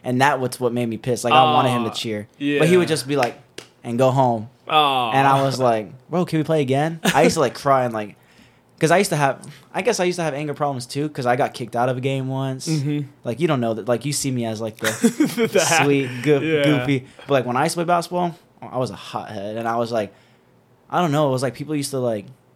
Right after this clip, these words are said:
Speaker 1: get in my head easily. So I
Speaker 2: Mm-hmm.
Speaker 1: think that's why I started, like, the whole meditation and, like, "You're not gonna
Speaker 2: Yeah.
Speaker 1: get me off my game." Especially if you're, like, a shooter and stuff.
Speaker 2: Mm-hmm.
Speaker 1: Like, you're the type of person to get someone else off.
Speaker 2: <laughs>
Speaker 1: But then,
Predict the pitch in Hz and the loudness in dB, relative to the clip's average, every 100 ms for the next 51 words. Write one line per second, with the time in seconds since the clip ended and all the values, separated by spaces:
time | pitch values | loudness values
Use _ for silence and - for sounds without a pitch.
0 | - 117 127 131 131 95 120 110 123 123 | -10 -2 0 0 -4 -8 -8 -6 -2 -2
1 | 139 147 143 170 160 151 160 147 101 104 | -2 -4 -2 0 2 0 0 -2 -6 -6
2 | 113 104 117 107 104 98 110 104 104 101 | -8 -8 -10 -10 -10 -12 -12 -10 -8 -10
3 | _ _ _ _ _ _ - 120 110 - | _ _ _ _ _ _ -4 -4 -4 -6
4 | 113 113 107 117 110 107 104 95 87 120 | -6 -4 -4 -6 -6 -6 -6 -8 -6 -2
5 | 127 127 117 113 101 101 95 95 104 95 | 0 0 -2 -4 -6 -8 -8 -10 -12 -14
6 | 95 98 113 170 180 185 151 156 127 98 | -14 -12 -4 0 2 0 0 -2 -2 -8
7 | - 131 151 143 160 160 - 135 143 143 | -8 -6 -6 -4 -4 -4 -4 -8 -6 -6
8 | 151 143 131 117 - - 123 143 208 185 | -8 -4 -2 -2 -4 -10 0 2 2 2
9 | 165 139 143 135 139 123 123 123 - 139 | 0 2 0 0 -4 -2 0 -2 0 -2
10 | 117 110 147 143 127 117 - - - 170 | -2 0 0 0 0 -2 -4 -4 0 0
11 | - 160 135 131 | 2 2 0 -4